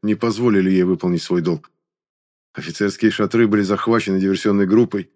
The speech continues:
и молдегары остались фактически обезглавленными. Так мать Рязанта стала военнопленной. Скрывать свои целительские способности она не рискнула, здраво рассудив, что такой ценный специалист может понадобиться и людям.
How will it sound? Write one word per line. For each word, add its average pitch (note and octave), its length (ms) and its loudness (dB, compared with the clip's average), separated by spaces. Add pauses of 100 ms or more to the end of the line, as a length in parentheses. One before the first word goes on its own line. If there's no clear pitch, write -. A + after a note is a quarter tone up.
(280)
и F#2+ 60 -2
молдегары G#2 560 2
остались G#2+ 360 -2
фактически G2+ 600 -6
обезглавленными. F2+ 840 -2 (800)
Так B2 260 -2
мать A#2 220 -2
Рязанта G#2 440 0
стала G2+ 340 0
военнопленной. F#2 760 0 (840)
Скрывать F#2+ 500 -2
свои G#2+ 240 2
целительские G#2+ 600 0
способности A2 560 -2
она G2+ 140 2
не G2 100 2
рискнула, G2+ 480 0
здраво G2 400 0
рассудив, A2 440 -2
что G#2 140 -4
такой A2 300 -2
ценный A2+ 280 0
специалист A2+ 580 -2
может G#2+ 280 -2
понадобиться G#2+ 540 0
и G2+ 60 2
людям. G2 360 2